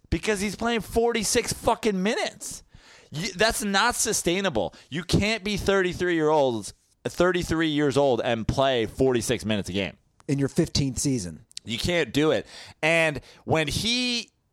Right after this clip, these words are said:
Speaker 1: comes up and, you know, brings the ball across half court, passes to somebody and was like, "Hey," somebody,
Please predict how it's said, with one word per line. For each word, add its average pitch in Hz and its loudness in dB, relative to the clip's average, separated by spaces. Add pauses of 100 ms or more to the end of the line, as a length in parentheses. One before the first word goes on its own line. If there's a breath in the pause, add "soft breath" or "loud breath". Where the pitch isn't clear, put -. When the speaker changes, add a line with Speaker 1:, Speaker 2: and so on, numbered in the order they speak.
(480)
Speaker 1:
comes 175 2
up 160 2 (260 loud breath)
and, 127 0 (640)
you 131 0
know, 113 4
brings 147 0
the 143 -2
ball 160 4
across 147 2
half 139 2
court, 175 4 (240 loud breath)
passes 165 2
to 127 -6
somebody 123 2
and 120 4
was 104 0
like, 104 0
"Hey," 170 0
somebody, 139 -6